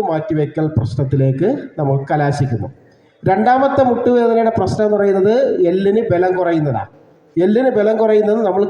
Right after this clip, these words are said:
കഴിക്കേണ്ട ഭക്ഷണത്തിൽ കൃത്യമായ അളവിൽ കാൽസ്യം ലഭിക്കാത്തത് കൊണ്ടാണ്. കാൽസ്യം നിങ്ങൾക്കറിയാം, നമ്മുടെ ശരീരത്തിലെ എല്ലിനെയും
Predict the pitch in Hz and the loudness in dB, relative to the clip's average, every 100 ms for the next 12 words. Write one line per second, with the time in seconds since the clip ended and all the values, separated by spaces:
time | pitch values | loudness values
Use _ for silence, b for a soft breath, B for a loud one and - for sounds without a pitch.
0 | 185 170 180 175 214 214 165 165 170 185 | 0 0 0 0 0 0 0 -2 -2 -4
1 | 185 196 208 - 165 190 190 190 202 208 | -2 -2 -2 -2 -4 -4 -2 0 0 0
2 | 165 156 156 165 208 370 - - - _ | 0 0 0 0 0 -2 -6 -16 -20 _
3 | - 165 180 185 220 214 180 160 175 185 | -4 0 0 0 0 0 0 0 0 0
4 | 180 165 147 135 131 165 190 - 226 208 | 0 0 0 -2 -2 -2 -2 0 0 0
5 | 202 185 175 175 208 254 190 175 196 - | 0 0 0 0 -2 -2 -4 -2 -4 -2
6 | 160 170 185 185 180 202 202 165 175 185 | 0 0 0 0 -2 -2 0 0 2 2
7 | 190 190 202 | 2 2 2